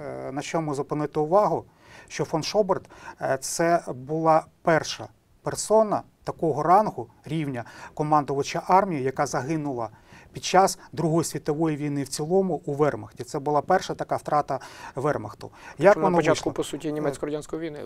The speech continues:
Speaker 2: взагалі.
Speaker 1: Ні, з, е, першого вересня, якщо
Speaker 2: А,
Speaker 1: ми
Speaker 2: взагалі,
Speaker 1: беремо.
Speaker 2: ви маєте
Speaker 1: Взагалі
Speaker 2: взагалі з
Speaker 1: всієї
Speaker 2: початку
Speaker 1: Другої
Speaker 2: Другої
Speaker 1: світової
Speaker 2: світової.
Speaker 1: війни ще не було, знову ж, такої, такої втрати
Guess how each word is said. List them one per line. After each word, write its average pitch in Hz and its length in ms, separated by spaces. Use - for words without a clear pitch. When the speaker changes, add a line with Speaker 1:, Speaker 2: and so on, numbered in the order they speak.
Speaker 2:
взагалі. 151 260
Speaker 1:
Ні, 165 440
з, - 260
е, 160 640
першого 202 360
вересня, 113 380
якщо - 180
Speaker 2:
А, - 20
Speaker 1:
ми 139 80
Speaker 2:
взагалі, 156 260
Speaker 1:
беремо. 160 80
Speaker 2:
ви 165 60
маєте 165 240
Speaker 1:
Взагалі 196 300
Speaker 2:
взагалі 254 140
з 196 40
Speaker 1:
всієї 240 160
Speaker 2:
початку 226 200
Speaker 1:
Другої 202 160
Speaker 2:
Другої 165 180
Speaker 1:
світової 185 420
Speaker 2:
світової. 208 360
Speaker 1:
війни 254 120
ще - 220
не 175 100
було, 185 300
знову 143 260
ж, - 80
такої, 139 260
такої 156 280
втрати 151 400